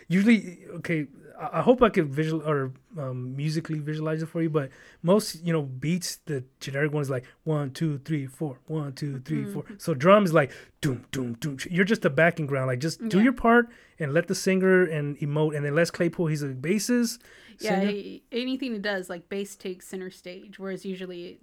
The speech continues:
Speaker 2: it's the backup singer.
Speaker 1: Yeah, yeah, like, stay out of the way. And, and, like, for me, the way I kinda, like,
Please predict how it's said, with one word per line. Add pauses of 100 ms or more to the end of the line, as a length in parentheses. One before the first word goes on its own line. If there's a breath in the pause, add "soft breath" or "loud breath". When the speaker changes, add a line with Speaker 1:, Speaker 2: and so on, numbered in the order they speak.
Speaker 2:
it's
the
backup
singer.
Speaker 1:
Yeah,
yeah,
like,
stay
out
of
the
way.
And,
and,
like,
for
me, (440 loud breath)
the
way
I
kinda,
like,